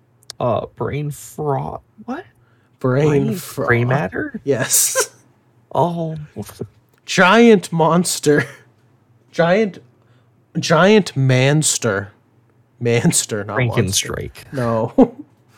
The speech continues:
Speaker 2: You already guessed Frankenstrike.
Speaker 1: Oh. Bli-, oh, I did. Uh, Blitzwolfer.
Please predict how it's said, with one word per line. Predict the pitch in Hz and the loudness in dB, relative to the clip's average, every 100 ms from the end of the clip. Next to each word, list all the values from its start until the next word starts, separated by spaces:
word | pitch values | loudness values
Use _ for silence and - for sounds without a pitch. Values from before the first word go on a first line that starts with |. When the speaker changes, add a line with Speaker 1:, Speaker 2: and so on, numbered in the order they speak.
| _ _ _ _ _ _ _ _ - | _ _ _ _ _ _ _ _ -6
Speaker 2:
You | 131 | -4
already | 127 | -4
guessed | 127 113 - | -6 -8 -10
Frankenstrike. | - - - - - - | -16 -10 -6 -4 -4 -6
Speaker 1:
Oh. | - - - _ _ _ _ _ _ _ - | -8 -12 -20 _ _ _ _ _ _ _ -8
Bli-, | 139 139 151 - | -2 2 2 2
oh, | 127 120 | 0 0
I | 113 120 | -2 -6
did. | 139 123 87 - | -6 -8 -6 -4
Uh, | 120 117 | -2 -4
Blitzwolfer. | - 131 135 - - 110 - - - | -4 -2 -2 -2 -6 -6 -8 -12 -12